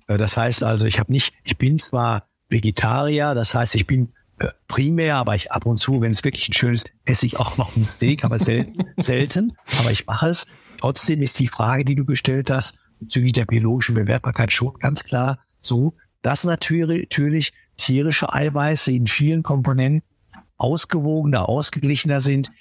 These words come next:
wie die rein pflanzlichen. Das muss man ganz klar sagen. Da gibt es viele kontroverse Diskussionen, aber ich glaube einfach,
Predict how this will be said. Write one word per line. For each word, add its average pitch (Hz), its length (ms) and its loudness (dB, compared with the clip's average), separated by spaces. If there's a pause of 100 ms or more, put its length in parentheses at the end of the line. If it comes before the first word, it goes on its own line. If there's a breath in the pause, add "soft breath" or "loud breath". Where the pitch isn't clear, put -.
(120 loud breath)
wie 120 80 0
die 123 100 4
rein 127 220 2
pflanzlichen. - 540 0
Das - 180 0
muss 151 160 0
man 139 100 2
ganz 139 180 2
klar 135 160 2
sagen. 113 300 2
Da 101 120 0
gibt - 180 -2
es 147 140 2 (280 loud breath)
viele 208 320 0
kontroverse 127 580 0
Diskussionen, 127 760 0 (300)
aber 113 180 0
ich 147 180 0
glaube 156 380 -2
einfach, 147 520 -2